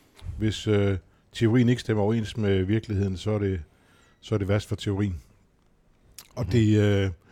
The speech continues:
Speaker 1: og det er sådan, at vi må forholde os til virkeligheden, ikke?
Speaker 2: Ja.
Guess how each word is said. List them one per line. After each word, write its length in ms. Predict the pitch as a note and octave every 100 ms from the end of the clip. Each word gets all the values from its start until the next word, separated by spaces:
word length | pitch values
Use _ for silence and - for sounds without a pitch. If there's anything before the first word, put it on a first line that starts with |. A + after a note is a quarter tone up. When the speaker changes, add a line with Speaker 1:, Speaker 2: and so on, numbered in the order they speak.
| - - - - _ _ _
Speaker 1:
og 120 | B2+ A#2
det 100 | A2+
er 80 |
sådan, 220 | - B2 A2+
at 100 | A2
vi 60 |
må 160 | A2 G#2+
forholde 260 | G#2 A#2
os 80 | A#2+
til 100 | A2+
virkeligheden, 380 | A2+ A#2+ G#2 G#2
ikke? 100 | B2 G#2+
Speaker 2:
Ja. 100 | F2+